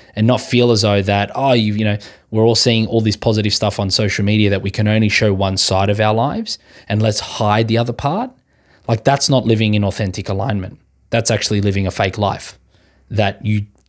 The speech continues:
can never escape from, that you feel like you always have to, that you're always trying to escape from. And so, you know, w-, it's like, you know, embrace the darkness is what I'm saying here, guys. Like,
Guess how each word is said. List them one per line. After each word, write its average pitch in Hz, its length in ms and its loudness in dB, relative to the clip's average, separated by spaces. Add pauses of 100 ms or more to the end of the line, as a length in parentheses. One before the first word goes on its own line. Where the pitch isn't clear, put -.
(180)
can 107 160 2
never 98 200 2
escape 104 420 -2
from, - 340 -8
that 127 80 -6
you 104 120 -8
feel 107 220 0
like 98 220 -2
you 104 60 0
always 101 180 0
have - 160 -6
to, 98 160 -6 (320)
that 117 140 2
you're 127 120 6
always 127 300 4
trying 113 200 0
to 98 80 -4
escape - 360 -6
from. 113 240 -14 (2000)
And 104 180 4
so, 107 280 4
you 104 200 0
know, 104 140 0
w-, 104 420 -10
it's - 400 -4
like, 107 220 -6
you 110 60 0
know, 110 80 2
embrace 120 800 2
the - 80 -4
darkness 117 720 -2 (760)
is 104 120 -2
what 101 120 2
I'm 98 120 0
saying 104 320 0
here, 95 160 -4
guys. - 420 -12
Like, 101 220 -8